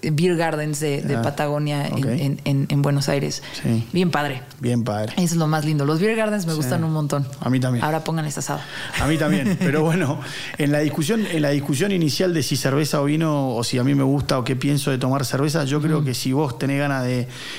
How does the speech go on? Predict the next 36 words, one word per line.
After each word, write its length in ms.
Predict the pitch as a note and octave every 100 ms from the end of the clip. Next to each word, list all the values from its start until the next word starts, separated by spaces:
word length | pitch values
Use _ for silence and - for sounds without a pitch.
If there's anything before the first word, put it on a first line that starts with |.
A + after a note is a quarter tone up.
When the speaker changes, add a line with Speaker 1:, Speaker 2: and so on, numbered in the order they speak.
| -
Speaker 2:
comer 220 | C#3 C#3+
un 80 | C#3+
asado 340 | C3 C#3 B2
y 80 | A#2
tomarte 300 | A2+ B2 C3
una 160 | C3 B2
chela 460 | C3+ C#3+ C#3 C3
o 120 | A#2+ A#2
tomarte 640 | A#2+ B2 B2+ B2 A#2 A2 - - - - -
un 180 | B2 B2
vino 440 | C#3+ C3 A#2 A2
o 160 | C#3 B2+
incluso 380 | A#2+ C#3+ C#3+ C3+
un 120 | B2
fernet 400 | - G#2 A#2+ D#3+
con 140 | - A#2+
coca, 400 | D3 E3+ A#3 - - _ _ _ _ _ _
eh, 520 | D#3+ A#2+ A2 B2 D3+ - _ _ _ _ _ _ _
va, 60 | -
Speaker 1:
Ve, 140 | - - -
Speaker 2:
es 140 | G3+ D#3+
tu 80 | F3+
gusto. 260 | A3 -
Speaker 1:
es 120 | D3+
lo 120 | D#3+ D3
tuyo. 320 | E3 D3 C#3+ - -
Speaker 2:
Es 100 | -
tu 140 | - C#3+
gusto. 300 | C3 - -
Speaker 1:
Es 140 | D#3+
tu 80 | -
momento 400 | F3+ D#3+ D#3+ D#3+
de 80 | D#3
disfrutar. 540 | D3 - D3 D3 D3
Speaker 2:
Sí, 280 | - B2 B2
sí. 300 | A#2+ C3+ B2